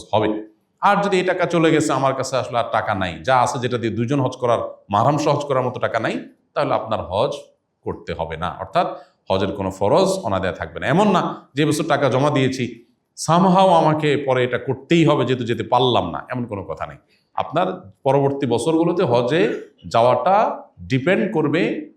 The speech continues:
আপনার সামর্থ্যের উপরে। সামর্থ্য থাকলে হজ করবেন, আর না হলে আপনার হজ করতে হবে না। এখানে যে টাকা গেল এটা সব পরিপূর্ণভাবে পেয়ে যাবেন।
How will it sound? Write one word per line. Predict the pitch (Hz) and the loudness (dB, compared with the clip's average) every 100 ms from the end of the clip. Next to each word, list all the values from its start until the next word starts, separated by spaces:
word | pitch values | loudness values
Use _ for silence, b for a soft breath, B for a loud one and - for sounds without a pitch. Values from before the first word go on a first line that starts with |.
| _ | _
আপনার | 107 - 143 | -4 -2 -8
সামর্থ্যের | - 139 143 123 - 87 | -6 -4 -4 -4 -8 -10
উপরে। | 80 73 | -8 -12
সামর্থ্য | - 185 180 | -4 -4 -4
থাকলে | - 180 175 | -6 -2 0
হজ | 180 | 0
করবেন, | 180 170 160 B B - | -2 -2 -2 B B -4
আর | 156 | 0
না | 143 | 0
হলে | 131 | -2
আপনার | 110 117 | -2 -2
হজ | 117 | -2
করতে | - 95 101 | -2 -6 -6
হবে | 85 | -6
না। | 78 - _ | -8 -14 _
এখানে | - 117 139 | -8 -4 -2
যে | |
টাকা | 143 139 143 | 0 2 2
গেল | 160 | 2
এটা | 165 | -2
সব | 131 - 117 | -2 -2 -2
পরিপূর্ণভাবে | 110 101 98 90 90 - | -4 -6 -6 -2 -4 -2
পেয়ে | 127 139 | 0 2
যাবেন। | 156 196 240 | 2 0 -2